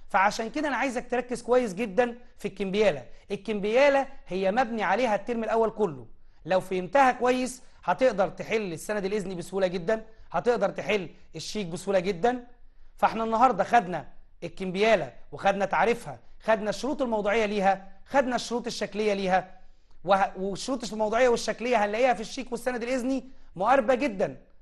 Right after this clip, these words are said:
من بعض. تاني حاجة خدنا التظهير تام توكيلي على سبيل الرهن، هنلاقي الكلام ده في الشيك، هنلاقي الكلام ده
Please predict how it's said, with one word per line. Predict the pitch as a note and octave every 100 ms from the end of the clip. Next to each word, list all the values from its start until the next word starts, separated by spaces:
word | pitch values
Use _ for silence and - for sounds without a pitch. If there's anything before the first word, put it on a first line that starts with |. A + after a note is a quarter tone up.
| - -
من | E3+ G#3
بعض. | G#3 G3+ A#2+ - - - - - -
تاني | C#4 C#4
حاجة | - B3 B3 A#3+ - -
خدنا | B3 B3 B3
التظهير | A#3+ G#3 D#3+ A#3 G3+ C3+ - - - - -
تام | A#3 A3 C#3 - - -
توكيلي | F3 F3+ - B3+ B3 E3 A#2 - -
على | F3+ F#3+
سبيل | G3+ A3 A3+
الرهن، | G#3 A#3 - - - -
هنلاقي | F#3 A3 A3
الكلام | G3+ G3+ A3
ده | G3+
في | E3+
الشيك، | - G#3+ A3 - - -
هنلاقي | F3 G3 A3
الكلام | G3 G3+ G#3
ده | G3+ F#3+